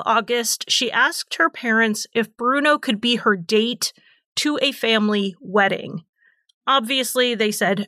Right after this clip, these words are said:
"No way." Sarah continued to see Bruno for the next few weeks behind her parents' backs, even telling friends that she and Bruno had gotten engaged after three whole months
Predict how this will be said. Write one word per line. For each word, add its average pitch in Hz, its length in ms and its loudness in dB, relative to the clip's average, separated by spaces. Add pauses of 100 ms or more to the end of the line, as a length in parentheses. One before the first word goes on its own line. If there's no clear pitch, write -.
"No 196 240 2
way." - 420 -4 (760)
Sarah 233 360 0
continued 269 600 0
to 277 100 -4
see 254 160 -2
Bruno 214 440 0
for 220 280 0
the 226 100 0
next 240 340 -4
few 240 240 0
weeks 220 380 0
behind 247 560 0
her 233 160 0
parents' 208 440 0
backs, 269 600 -2 (400)
even 349 320 0
telling 277 400 0
friends 240 460 -2
that 202 160 -2
she 311 260 2
and 262 140 -2
Bruno 233 400 2
had 202 240 -6
gotten 240 260 0
engaged 214 640 0
after 202 420 0
three 262 440 -2
whole 277 360 -2
months 262 560 0